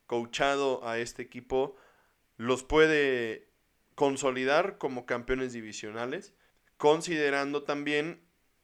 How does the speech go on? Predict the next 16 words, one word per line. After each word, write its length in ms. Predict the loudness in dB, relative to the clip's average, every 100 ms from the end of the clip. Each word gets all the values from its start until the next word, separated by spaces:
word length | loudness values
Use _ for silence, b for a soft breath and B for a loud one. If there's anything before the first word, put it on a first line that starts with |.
| _
que 140 | 0
los 260 | 0 -2 -2
Bills 360 | -2 -2 -2 0
han 180 | 0
sido 320 | -2 -2 -2 -2
víctimas 1200 | -4 -10 -6 -4 -2 -2 -4 -6 -10 -16 -20 -16
de 280 | -2 0 0
las 300 | -2 -4 -6
lesiones. 800 | -8 -6 2 4 4 0 -4 -12 b b _
Ya 280 | 0 4 4
hemos 180 | 2 -4
platicado 420 | -10 -10 -8 -8
de 80 | -10
esto 160 | -12
varias 260 | -12 -10 -4
veces. 640 | -2 0 0 -2 -4 -14